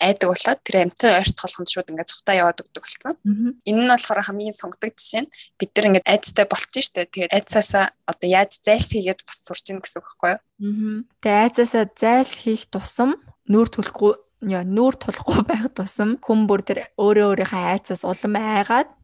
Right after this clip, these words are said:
Speaker 2: одоо жишээ нэг жижигхэн юмнаас айдаг байлаа гэхэд бид нар холдсож яваа тэрийгэ сэтгэл дотроо амар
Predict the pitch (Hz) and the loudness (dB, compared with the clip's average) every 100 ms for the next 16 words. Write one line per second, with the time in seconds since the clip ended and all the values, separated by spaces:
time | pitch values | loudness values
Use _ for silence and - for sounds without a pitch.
0 | - 190 190 - - 196 190 - 190 - | -10 -6 -6 -4 -4 -2 -4 -6 -10 0
1 | 247 247 233 202 208 - 233 214 202 190 | 2 4 2 2 -2 -2 -2 -2 0 -2
2 | 185 202 190 196 214 - 202 - - - | 0 -4 -4 -6 -6 -4 -4 -6 -10 -12
3 | - 190 - - 226 208 196 190 - 202 | -4 -4 -4 -2 0 2 2 2 0 -2
4 | 202 196 - - - 262 254 233 - 190 | 0 -2 -4 -12 -4 -4 -4 -6 -2 0
5 | 185 202 202 202 | 2 0 0 -2